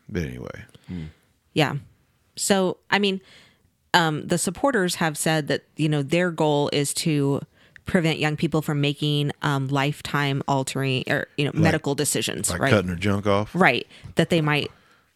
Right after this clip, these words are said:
Speaker 3: later regret. And the other goal, of course, is to protect the rights of girls, women in sports who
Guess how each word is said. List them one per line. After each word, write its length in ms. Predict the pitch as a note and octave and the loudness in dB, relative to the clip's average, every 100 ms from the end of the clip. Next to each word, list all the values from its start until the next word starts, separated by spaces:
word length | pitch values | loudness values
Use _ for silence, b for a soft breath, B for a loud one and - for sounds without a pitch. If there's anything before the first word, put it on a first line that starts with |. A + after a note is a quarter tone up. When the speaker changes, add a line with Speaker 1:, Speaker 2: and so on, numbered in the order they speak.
| - | -2
Speaker 3:
later 640 | D#3+ D3+ C#3+ C#3 C#3 C#3+ - _ - | 2 2 2 0 0 -4 -10 _ -4
regret. 640 | C#3+ C#3+ C#3 C#3+ - - _ b b b _ _ - | -2 0 0 0 -2 -10 _ b b b _ _ 2
And 460 | - F#3+ C#3 D#3+ - _ - | 4 4 2 0 -4 _ -2
the 100 | C3 | 0
other 180 | D3+ C#3+ | 0 0
goal, 200 | - C#3 | -2 -2
of 60 | |
course, 280 | - C3+ C3+ | -2 -4 -2
is 100 | C#3+ | -4
to 100 | - | -4
protect 600 | - D3 C#3+ C3+ - - - - | -4 -4 -4 -6 -8 -18 -10 -6
the 100 | C3+ | -2
rights 400 | C3 B2 - - | -2 -4 -6 -6
of 480 | C3 B2 A2+ - - _ _ _ _ | -2 -2 -4 -12 -20 _ _ _ _
girls, 460 | - B2+ B2+ B2+ C3 | -4 -2 -2 -4 -4
women 240 | B2+ B2+ | -2 -2
in 140 | B2 B2+ | -2 -6
sports 640 | - - - - - - | -6 -8 -8 -12 -14 -12
who 320 | - B2 B2 | -6 -4 -6